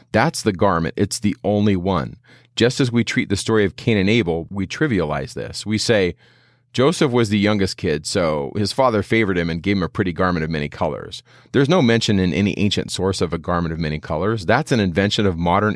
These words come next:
editors trying to explain it. But here it was the garment he gave him. It was the garment of the priesthood." So he talks about this extensively,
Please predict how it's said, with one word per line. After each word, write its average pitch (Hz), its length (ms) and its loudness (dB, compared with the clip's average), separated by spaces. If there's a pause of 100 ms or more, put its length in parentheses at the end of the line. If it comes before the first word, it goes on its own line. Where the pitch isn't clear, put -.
editors 82 500 -2 (260)
trying 92 360 0
to 113 160 -2
explain 107 420 0
it. - 260 -12 (480)
But - 120 -8
here 113 200 4
it 104 80 2
was 107 200 2
the 104 100 0
garment 107 340 2
he 80 60 0
gave 73 260 -2
him. 90 240 -4
It 98 160 -2
was 92 200 -2
the 85 100 -4
garment 90 500 -2
of 80 180 -10
the 85 100 -6
priesthood." - 600 -12 (340)
So 98 420 0 (380)
he 120 100 0
talks 135 300 2
about 107 220 2
this 104 180 -2
extensively, 110 840 -2